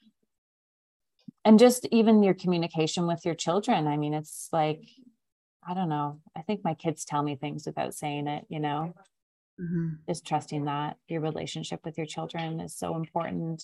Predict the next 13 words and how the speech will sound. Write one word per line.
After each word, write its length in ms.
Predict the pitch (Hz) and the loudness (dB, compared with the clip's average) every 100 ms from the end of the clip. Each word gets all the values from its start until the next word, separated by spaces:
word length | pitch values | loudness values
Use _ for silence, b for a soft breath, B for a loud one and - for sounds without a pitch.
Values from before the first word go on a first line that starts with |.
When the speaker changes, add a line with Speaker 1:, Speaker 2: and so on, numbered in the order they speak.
| - | -8
Speaker 1:
And 340 | - 175 165 160 - | -4 -2 -2 -4 -6
I 140 | 160 - | -6 -2
think 300 | 170 160 - 180 | -4 -4 -4 -2
there's 240 | 165 156 | 0 0
a, 120 | 156 147 147 - _ | -2 -4 -6 -8 _
as 240 | - 165 160 | 0 2 2
they 140 | 165 | -2
get 180 | 165 170 | 0 2
older, 500 | 165 165 165 165 170 | 2 2 0 0 0
I 160 | - 160 | -2 -2
see 600 | - 170 160 160 160 160 _ _ _ _ _ _ _ _ _ _ _ _ - - | -4 -4 -2 -2 -4 -8 _ _ _ _ _ _ _ _ _ _ _ _ -4 0
the 100 | 156 | 4
wedge 520 | 156 160 170 - | 6 4 2 -8